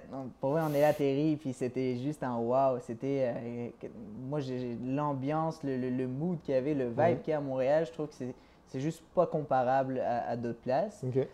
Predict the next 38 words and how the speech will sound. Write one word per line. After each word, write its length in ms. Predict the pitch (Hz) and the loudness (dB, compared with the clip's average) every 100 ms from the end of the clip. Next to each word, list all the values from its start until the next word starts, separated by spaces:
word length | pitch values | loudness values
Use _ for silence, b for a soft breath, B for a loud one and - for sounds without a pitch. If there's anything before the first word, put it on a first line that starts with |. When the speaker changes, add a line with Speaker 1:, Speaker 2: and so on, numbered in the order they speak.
| B - | B -2
Speaker 1:
Euh, 280 | 117 117 113 | 2 2 0
fait 160 | 123 | -4
que 60 | 120 | -6
c'est 180 | - 135 | -4 -2
pas 180 | - 135 | 2 2
mal, 300 | 151 165 156 | 4 4 6
euh, 380 | 139 127 120 120 - - - - - - | 4 4 -2 -6 -12 -20 -20 -20 -20 -6
ma 240 | 151 160 | 2 4
dé-, 260 | 147 160 165 | 4 2 0
ma, 240 | 160 160 | 0 0
pour 260 | 147 - 143 | 0 -4 0
vrai, 120 | 165 | 4
ma 140 | 180 151 | 4 2
décision 500 | 143 - 139 151 160 | 0 -2 -2 -2 0
a 80 | |
été, 400 | 139 123 143 143 | -2 0 0 2
euh, 80 | 131 123 - - - - - | 0 -2 -10 -20 -20 -20 -10
à 100 | 135 | -6
quatre-vingt-quinze 540 | - 139 139 127 131 | -4 -6 -6 -6 -8
pour 160 | - 117 | -8 -10
cent 240 | - 127 120 - | -8 -10 -10 -8
prise, 260 | 123 120 | -6 -4
euh, 580 | 117 123 - - - - | -6 -8 -8 -10 -6 -2
Speaker 2:
Ok, 80 | 135 | 2
fait 160 | - 123 | 4 6
que 60 | 120 | 4
Speaker 1:
des 40 | 117 | 4
Speaker 2:
t'es 60 | |
Speaker 1:
choses. 80 | 127 | 6
Speaker 2:
arrivé, 560 | 131 120 120 127 143 151 | 6 6 6 6 6 4
t'as 120 | 123 | 2
tombé 180 | 120 131 | 2 4
en 100 | 127 | 4
amour, 220 | 120 127 | 4 4
mais 100 | 139 120 | 2 2
t'as 80 | |
quand 180 | 120 127 | 2 4
même 180 | 131 135 | 4 2